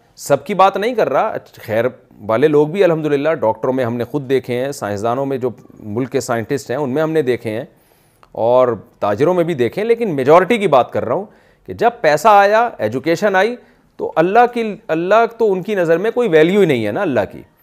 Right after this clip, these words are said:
उनको बताया जाए ये पर्दा फ़र्ज़ है और ये, ये फ़र्ज़ है, तो कहते हैं, हंसते हैं, ठट्ठे मारते हैं कि "भाई, क्या मौलवियों की बातों में पड़े हुए हो?"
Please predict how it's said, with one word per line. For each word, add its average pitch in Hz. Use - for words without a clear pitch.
उनको 180
बताया 185
जाए 196
ये 190
पर्दा 170
फ़र्ज़ 170
है 170
और 156
ये, 160
ये 156
फ़र्ज़ 156
है, 160
तो 160
कहते 170
हैं, 202
हंसते 226
हैं, 147
ठट्ठे 185
मारते 165
हैं 135
कि 156
"भाई, 196
क्या 190
मौलवियों 143
की 139
बातों 104
में 107
पड़े 90
हुए 87
हो?" 82